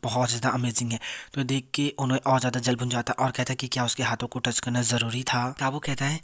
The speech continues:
कि क्या मैं तुम्हारी सोच से भी ज़्यादा फिट हूँ? खैर जो कुछ भी हो, मेरे पास अभी भी सिक्स पैक्स हैं। तो यहाँ पे हारुटा कहती है, "क्या सच में? क्या मैं उन्हें टच कर सकती हूँ या मैं उन्हें देख सकती हूँ?" तो यहाँ पे काबू मना करता है, कहता है कि नहीं, अभी मैं काम पे हूँ।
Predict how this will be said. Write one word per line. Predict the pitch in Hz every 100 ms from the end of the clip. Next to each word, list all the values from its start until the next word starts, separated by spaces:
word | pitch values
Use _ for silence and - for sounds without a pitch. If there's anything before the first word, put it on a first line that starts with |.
| - -
कि |
क्या | 135 156
मैं | 151 151
तुम्हारी | 139 143
सोच | 143 143 131
से | -
भी | 143
ज़्यादा | 139 135
फिट | - 131 147
हूँ? | 160 _ -
खैर | 139
जो | 123 135
कुछ | 135 117
भी | 127
हो, | 123
मेरे | 120 135
पास | 139 139 135 -
अभी | 127
भी | 127
सिक्स | 143 135 -
पैक्स | - 117 117 -
हैं। | 120 107 -
तो | 127
यहाँ | 120 117
पे | 127 117 123
हारुटा | 127 127
कहती | 127 127
है, | -
"क्या | 139
सच | - -
में? | 170 180 - -
क्या | 131
मैं | 131
उन्हें | 135 131
टच | 127 -
कर | 139
सकती | - -
हूँ | 135
या |
मैं | 135 135
उन्हें | 131 120
देख | 110
सकती | - - -
हूँ?" | 147 170
तो | - - - -
यहाँ | 175
पे | 185
काबू | 160 151
मना | 151 135
करता | 131 127 131
है, |
कहता | 131 139
है | 147
कि |
नहीं, | 139 131
अभी | 131 151
मैं | 165
काम | 160 139 127
पे | 117
हूँ। | 120